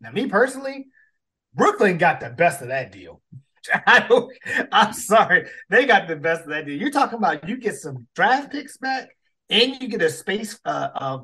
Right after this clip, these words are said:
uh, um, floor spacer like Spencer Dinwiddie. Yeah, we gonna see how that's gonna happen. And then for that matter, one of the biggest things that Kyrie wanted to have is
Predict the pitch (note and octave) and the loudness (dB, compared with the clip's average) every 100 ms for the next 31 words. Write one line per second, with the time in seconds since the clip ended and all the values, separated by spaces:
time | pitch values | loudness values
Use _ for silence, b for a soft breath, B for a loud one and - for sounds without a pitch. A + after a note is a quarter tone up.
0 | _ C#3 C3 B2 A#2 A#2 - B B - | _ -10 -6 -6 -8 -12 -20 B B 0
1 | A3+ A#3+ A#3 A3+ A3+ G#3+ E3 D3+ G3 F#3 | 4 4 2 -4 -4 -4 -6 -4 -8 -8
2 | D#3 F3+ A#3 C4 D4 C#4+ - _ _ _ | -4 -2 -2 -6 -8 -12 -20 _ _ _
3 | _ _ _ _ _ _ _ G2+ C#3 D#3+ | _ _ _ _ _ _ _ -16 -8 -4
4 | E3 E3 E3 E3 E3 E3 F#3 F3+ D#3 E3 | -2 0 2 2 2 2 0 -4 -4 -2
5 | D3 C#3+ C#3 C#3 C#3 D#3+ G3+ D4+ A3+ G#3 | -2 -4 -6 -8 -6 -2 -2 -2 0 0
6 | G#3+ F3+ E3 D3 D#3+ G#3 D#3 G3+ G#3 - | 2 2 2 0 -2 -4 -4 -4 -6 -10
7 | F3+ D#3 C#3+ D#3+ D#3+ D3+ C#3 B2+ D3+ D3 | -8 -6 -6 -2 -2 -2 -8 -8 -8 -6
8 | C3+ D3+ G#3 E3 C3+ B2+ | -6 0 0 0 -6 -8